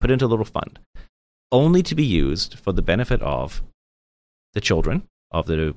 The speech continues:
deceased, plus the children of the guardians."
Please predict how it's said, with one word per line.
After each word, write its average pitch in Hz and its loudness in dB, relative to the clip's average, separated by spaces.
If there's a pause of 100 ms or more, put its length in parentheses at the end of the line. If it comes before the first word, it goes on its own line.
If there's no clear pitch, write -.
deceased, - -6 (800)
plus - 2 (140)
the 120 0
children 92 2
of 95 -2
the 107 -4
guardians." - -4